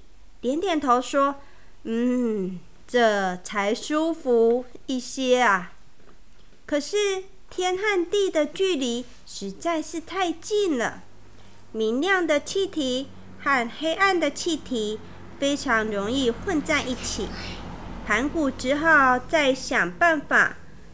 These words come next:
要把天地远远地分开，才能保留住这片清明美好的世界。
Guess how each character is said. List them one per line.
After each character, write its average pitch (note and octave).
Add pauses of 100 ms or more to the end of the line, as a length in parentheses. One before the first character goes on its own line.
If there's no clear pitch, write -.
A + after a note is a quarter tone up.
(280)
要 B3+
把 F#3+
天 F4 (200)
地 D4 (220)
远 G3+
远 E4+
地 A#3+
分 B3
开， B3 (720)
才 A3+
能 C4
保 G#3
留 F#3
住 C#4+ (140)
这 D4
片 B3 (600)
清 F#4
明 B3+
美 B3
好 C#4+
的 F#3+
世 A#3
界。 G#3